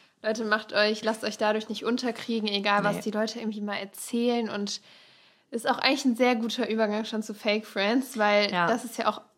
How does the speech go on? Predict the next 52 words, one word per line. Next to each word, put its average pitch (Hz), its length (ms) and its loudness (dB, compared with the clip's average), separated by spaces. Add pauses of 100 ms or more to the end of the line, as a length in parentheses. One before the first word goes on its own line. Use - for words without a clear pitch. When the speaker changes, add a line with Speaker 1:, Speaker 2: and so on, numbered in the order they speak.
Speaker 1:
oft 254 260 2
das 254 180 -2
Thema, 233 300 0
dass 214 200 0
da 214 160 2
mal 214 180 0
hinterm 262 360 0
Rücken 247 280 0
geredet 226 440 2 (100)
Speaker 2:
Ja. 220 220 6
Speaker 1:
wird 220 200 -2
oder 220 300 2 (640)
irgendwelche 269 460 2
Fake 269 480 0
News 247 140 0
einfach 226 260 2
in 233 80 0
die 220 100 0
Welt 220 220 4
gesetzt 214 380 -2
werden, 208 220 4
Speaker 2:
Mhm. 214 80 0
Speaker 1:
aber 214 140 4
lasst 233 300 2
euch 233 160 -8
bitte 226 300 0
davon 208 520 0
nicht 220 280 -4
beeinflussen, 214 680 -2
weil 208 160 0
Speaker 2:
Nee. - 60 -2
Speaker 1:
es 156 60 -8
ist, 262 280 -2
wenn 233 180 -2
ihr 254 180 4
selber 254 560 4
wisst, 247 240 -2
es 220 80 -6
ist 220 240 -10
Quatsch - 360 2
und 220 140 -2
nichts 226 240 -2
ist 220 140 -16
dran, 220 500 0
dann 214 160 -8
schwamm 226 360 0
Speaker 2:
Dann 254 80 4
ist 240 120 0
Speaker 1:
drüber, 233 120 2
Speaker 2:
es 208 60 -4
halt 208 140 4
Speaker 1:
so. - 80 2